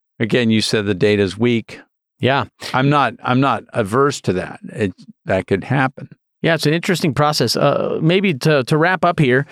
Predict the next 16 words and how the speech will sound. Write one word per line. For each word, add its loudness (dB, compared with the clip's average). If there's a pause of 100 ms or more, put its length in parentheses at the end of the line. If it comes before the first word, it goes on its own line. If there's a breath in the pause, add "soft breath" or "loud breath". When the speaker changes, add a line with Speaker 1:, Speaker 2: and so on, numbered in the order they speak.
Speaker 1:
Sure. 2
Speaker 2:
uh, 2
one 2
of 2
my 2
favorite 0
groups 0
of 0
creatures 0
lately, 4
haven't 0
studied 0
them 4
in 4
depth, 0
but, -2